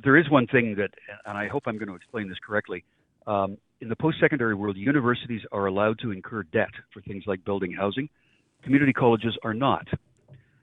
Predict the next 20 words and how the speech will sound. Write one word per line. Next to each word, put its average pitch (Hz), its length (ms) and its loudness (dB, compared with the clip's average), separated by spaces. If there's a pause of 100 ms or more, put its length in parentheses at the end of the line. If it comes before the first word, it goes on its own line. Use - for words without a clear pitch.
(100)
Camosun 131 360 2
College 113 360 4
doesn't 117 220 -4
have 98 240 -8
one 127 380 2 (200)
single 117 360 -4 (100)
student 104 320 -4 (100)
housing 104 400 -2
unit 85 280 -12 (760)
because 104 280 -4
they 101 100 2
can't 113 260 2 (140)
find 101 180 0
the 95 80 -4 (140)
financial 101 420 -2 (500)
support 123 320 2
to 101 80 -2
make 92 140 -2
it 92 80 -2
happen. 92 320 0